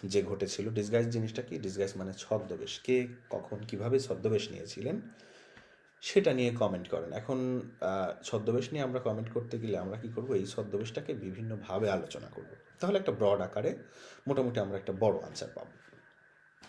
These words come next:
ঠিক আছে? শুরুতে আমরা ইন্ট্রোডাকশনে লিখেছি যে, "Disguise is a key element in the drama As You Like It।" As You Like It নাটকে ডিসগাইজ একটা গুরুত্বপূর্ণ উপাদান ছিল, helping to move the story forward। এবং এই ডিসগাইজের কারণেই গল্পটা সামনের দিকে এগিয়েছে, and also create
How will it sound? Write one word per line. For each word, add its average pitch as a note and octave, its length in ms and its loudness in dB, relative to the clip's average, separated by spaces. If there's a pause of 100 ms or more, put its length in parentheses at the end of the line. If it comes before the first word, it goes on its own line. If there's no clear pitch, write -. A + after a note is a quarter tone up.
ঠিক E3 120 4
আছে? F#3+ 200 2 (640)
শুরুতে G#3 280 8
আমরা F#3+ 120 8
ইন্ট্রোডাকশনে D#3+ 440 4
লিখেছি F3+ 360 4
যে, G3 100 6
"Disguise D3 500 8
is F3 80 4
a E3+ 40 2
key F3 280 4
element G#2+ 280 4
in F#2 120 -2 (840)
the G2 100 2
drama G#2 440 0
As G2 100 0
You D#2+ 160 2
Like A#1+ 220 -2
It।" F#2 180 0
As B2+ 80 2
You D3+ 240 2 (280)
Like A#2+ 240 2
It B2 120 0
নাটকে F#2+ 380 0
ডিসগাইজ F#2 420 0
একটা - 160 -6
গুরুত্বপূর্ণ E2+ 640 -6 (160)
উপাদান D#2+ 360 -2
ছিল, - 240 -6 (520)
helping G3 260 8 (500)
to F3 60 6
move C#3+ 260 6
the A#2+ 160 2
story A2 280 4
forward। A#1 320 0 (540)
এবং C3+ 220 2
এই D3+ 100 4
ডিসগাইজের E3+ 480 6
কারণেই F#3 260 2
গল্পটা D3 320 8
সামনের B2 280 2
দিকে A#2+ 200 6
এগিয়েছে, G#2 640 2
and B2+ 80 2
also B2+ 380 4
create A2+ 500 4